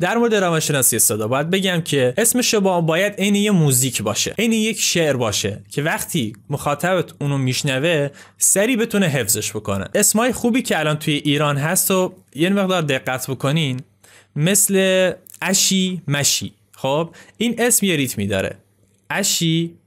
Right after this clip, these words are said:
مشی یا کوکا کولا، این اسم خارجی، کوکا کولا. اینا باید یه ریتمی رو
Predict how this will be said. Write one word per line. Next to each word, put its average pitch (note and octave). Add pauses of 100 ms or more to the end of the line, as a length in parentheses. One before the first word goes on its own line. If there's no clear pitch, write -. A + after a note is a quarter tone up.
مشی B2+
یا C#3
کوکا F3 (280)
کولا، C3+ (760)
این D3
اسم D3
خارجی، G#2+ (340)
کوکا F3 (220)
کولا. A#2 (1080)
اینا G#3+
باید G#3
یه G3+
ریتمی G3
رو F3